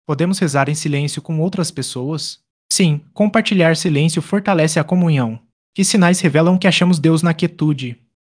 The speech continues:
Paz duradoura, clareza em pequenas coisas, coração mais leve. Usamos música ou apenas silêncio? Preferimos silêncio,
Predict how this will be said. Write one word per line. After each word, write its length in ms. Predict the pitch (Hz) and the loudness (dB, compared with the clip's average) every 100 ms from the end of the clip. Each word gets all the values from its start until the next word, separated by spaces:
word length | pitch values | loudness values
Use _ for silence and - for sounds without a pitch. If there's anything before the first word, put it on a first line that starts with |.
| - | -4
Paz 180 | 143 135 | -2 0
duradoura, 680 | 156 185 156 147 143 127 - - | 0 0 0 -2 -2 -4 -8 -4
clareza 380 | 185 170 165 | -2 0 -2
em 80 | 160 | -2
pequenas 500 | 156 156 - 190 190 | -4 -6 -2 -2 -2
coisas, 380 | - 160 156 156 | -2 -4 -4 -8
coração 420 | - 160 156 180 | -4 -2 -2 -2
mais 220 | 180 185 | -2 -2
leve. 440 | 190 143 110 107 110 _ _ _ | -2 -4 -4 -10 -18 _ _ _
Usamos 380 | 151 143 190 190 | -2 2 4 2
música 460 | 143 135 131 - 170 | 2 0 -2 -6 -2
ou 100 | 175 | 0
apenas 360 | 165 156 165 180 | 0 0 0 0
silêncio? 600 | 175 147 127 - 131 120 _ _ _ | 0 0 -2 -6 -8 -12 _ _ _
Preferimos 440 | 147 - 190 190 190 | -4 0 2 2 0
silêncio, 560 | 202 160 123 - - | 0 0 -2 -6 -12